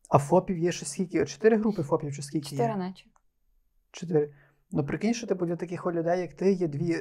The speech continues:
Speaker 1: дві, типу, групи, що, е, або ще є група для людей, е, типу, як для парних фопів.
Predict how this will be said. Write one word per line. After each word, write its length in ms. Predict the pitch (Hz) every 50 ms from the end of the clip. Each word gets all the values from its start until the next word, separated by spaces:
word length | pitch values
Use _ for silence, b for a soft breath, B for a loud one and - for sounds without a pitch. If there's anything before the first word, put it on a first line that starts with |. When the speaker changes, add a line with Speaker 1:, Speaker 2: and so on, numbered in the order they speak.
| - -
Speaker 1:
дві, 300 | 143 143 143 170 165 151
типу, 280 | 143 - 139 - 170 143
групи, 360 | 139 147 156 143 - 139 135
що, 280 | - - - - - - - - -
е, 140 | 165 160 156 -
або 200 | 160 139 170 151
ще 140 | - 190
є 100 | 185 175
група 320 | 156 139 196 196 190 190 170
для 140 | 160 170 165
людей, 480 | 165 160 170 185 196 185 165 160 - -
е, 100 | 135 135
типу, 240 | 139 170 160 165
як 220 | 165 160 160 165 -
для 380 | 160 156 - - - 156 165
парних 400 | 156 - 170 160 160 160 156 139
фопів. 400 | 143 - 160 160 160 - - 151